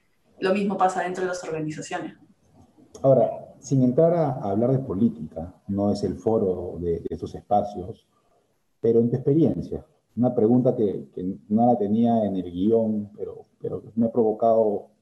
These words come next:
Speaker 2: lanzarla. Cuando hay estas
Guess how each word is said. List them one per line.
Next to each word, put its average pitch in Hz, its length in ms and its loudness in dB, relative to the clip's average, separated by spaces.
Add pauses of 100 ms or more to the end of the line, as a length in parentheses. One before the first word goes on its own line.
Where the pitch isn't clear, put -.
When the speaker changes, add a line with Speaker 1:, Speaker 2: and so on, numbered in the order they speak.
(260)
Speaker 2:
lanzarla. - 680 -6 (800)
Cuando 165 220 4
hay 247 100 4
estas 220 360 -6